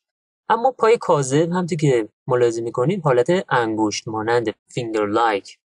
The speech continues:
و یا فیلوپودیا. اما تروفوزوئایت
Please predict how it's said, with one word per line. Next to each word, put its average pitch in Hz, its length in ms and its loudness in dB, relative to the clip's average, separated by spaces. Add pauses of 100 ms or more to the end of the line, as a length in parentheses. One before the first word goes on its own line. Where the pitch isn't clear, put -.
(100)
و 127 260 2
یا 143 240 2
فیلوپودیا. 131 1120 0 (380)
اما 254 180 0
تروفوزوئایت 175 1080 2